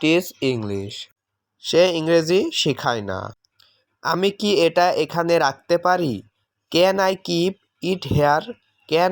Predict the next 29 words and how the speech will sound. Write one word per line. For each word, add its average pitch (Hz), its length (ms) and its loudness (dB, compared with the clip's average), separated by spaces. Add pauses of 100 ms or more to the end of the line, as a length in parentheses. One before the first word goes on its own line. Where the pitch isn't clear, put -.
(140)
I 190 40 0 (140)
keep 185 240 2 (520)
it 196 140 -2 (160)
here? 139 340 4 (420)
আমি 165 240 0
কি 190 80 -2 (140)
এটা 160 200 0 (240)
এখানে 151 280 -2 (120)
রাখতে - 300 -6
পারি? 143 340 -4 (800)
তুমি 180 260 0 (120)
কি 196 120 -2 (220)
তৈরি? 185 380 0 (680)
Are 170 180 0
you 202 80 -2 (120)
ready? 156 280 0 (640)
তুমি 196 200 -2 (100)
কি 214 100 -2 (180)
তৈরি? 196 340 2 (340)
Are 151 160 2
you 170 80 0 (100)
ready? 143 300 0 (960)
এটা 175 160 2 (100)
কি 214 80 0 (140)
তোমার? 185 340 2 (680)
It 220 100 -4 (180)
is 190 100 0 (220)
yours। 170 280 2 (640)
It 214 120 -2